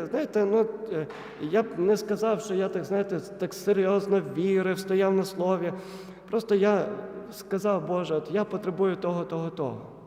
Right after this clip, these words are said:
І в якийсь момент Бог робить, е, певне чудо, дає відповідь. І знаєте, от відчуття всередині. Я стою після того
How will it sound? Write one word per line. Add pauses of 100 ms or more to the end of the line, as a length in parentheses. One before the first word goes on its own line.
(680)
І
в
якийсь
момент
Бог
робить, (500)
е,
певне
чудо,
дає
відповідь. (640)
І
знаєте, (120)
от
відчуття
всередині. (2000)
Я
стою
після
того